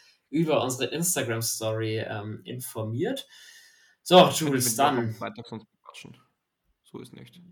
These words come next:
Speaker 1: Oder so, das könnte man natürlich auch machen, wenn ihr auf, bei Discord das schon wissen möchtet. Aber da kommen wir gleich noch mal dazu. Ähm, die Thesen. These Nummer eins. Mehr Krampf wie Kampf. Kein Team erzielt mehr als zwanzig Punkte.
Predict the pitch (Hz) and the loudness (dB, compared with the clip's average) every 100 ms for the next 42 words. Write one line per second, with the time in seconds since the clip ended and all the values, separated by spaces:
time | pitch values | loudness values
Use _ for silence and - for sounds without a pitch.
0 | _ _ _ _ _ _ 123 131 127 135 | _ _ _ _ _ _ -8 -8 -6 -2
1 | 156 214 143 107 - 95 92 - 120 135 | 2 2 2 -2 -6 -6 -8 -8 -10 -8
2 | 127 131 143 160 - 123 101 110 107 117 | -8 -8 -10 -8 -6 -4 -6 -6 -6 -4
3 | 120 120 131 - 135 135 180 - - - | -4 -6 -8 -6 -6 -2 -4 -4 -10 -8
4 | 101 - 107 107 113 - 107 107 - - | -8 -6 -10 -10 -10 -10 -12 -14 -14 -14
5 | - 117 98 127 139 143 143 110 90 85 | -14 -12 -4 -4 -2 -6 -4 -2 -4 -6
6 | 87 90 - - - - - - _ - | -12 -12 -14 -16 -20 -20 -20 -20 _ -6
7 | 123 127 127 - - 180 208 226 190 117 | -6 -6 -10 -14 -6 -6 -2 -2 0 -2
8 | 92 98 - _ _ - - 185 196 190 | -6 -10 -14 _ _ -18 -4 -2 0 -2
9 | 185 151 113 - - - 113 120 147 180 | 0 -2 -4 -4 -6 -4 -6 -4 -2 -4
10 | - 151 190 - 139 156 175 185 - _ | -4 -4 -4 -6 -8 -4 -4 -4 -8 _
11 | - - - 208 190 - 190 185 - - | -14 -8 -4 -4 -2 -4 -4 -4 -4 -2
12 | - 170 160 139 143 165 147 - - 131 | -2 -2 -2 -4 -4 -2 -2 -4 -4 -4
13 | 131 127 - 120 110 - - | -6 -8 -8 -10 -10 -12 -16